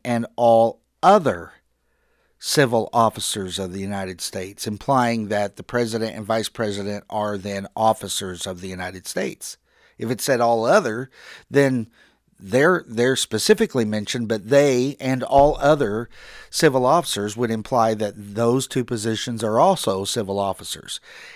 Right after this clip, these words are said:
It does not say that. President, vice president, and all civil officers. So there are three separate groups here. The president, the vice president, and then the civil officers of the United States. Now, they're all impeachable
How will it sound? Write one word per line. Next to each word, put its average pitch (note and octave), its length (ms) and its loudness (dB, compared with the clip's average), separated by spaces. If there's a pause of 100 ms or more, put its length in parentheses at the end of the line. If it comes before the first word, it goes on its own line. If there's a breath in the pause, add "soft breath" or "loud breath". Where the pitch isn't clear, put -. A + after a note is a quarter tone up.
It G#2 200 -6
does A2 280 2
not B2+ 320 2
say C3 280 -2
that. F2 280 -10 (800 loud breath)
President, C#3+ 540 2
vice B2 320 2
president, C3 640 -2
and B2+ 340 2 (120)
all D3+ 240 4
civil D3+ 400 2
officers. C3+ 500 -2
So A#2+ 140 -2
there G2 160 -4
are - 20 -10
three D3+ 400 -4
separate C#3 480 -2
groups B2+ 360 -4
here. E2+ 180 -14 (100)
The F#2+ 80 -16
president, C#3 720 -2
the F#2+ 80 -8
vice B2+ 320 2
president, F#2+ 580 -6
and D3 300 0
then D3 520 4 (540 loud breath)
the B2+ 160 0
civil D3+ 400 4
officers C#3 520 2
of A#2 120 0
the A#2 60 0
United A2+ 400 0
States. - 540 -2
Now, A#2 180 2
they're A2 240 0
all B2+ 280 6
impeachable G2+ 840 -6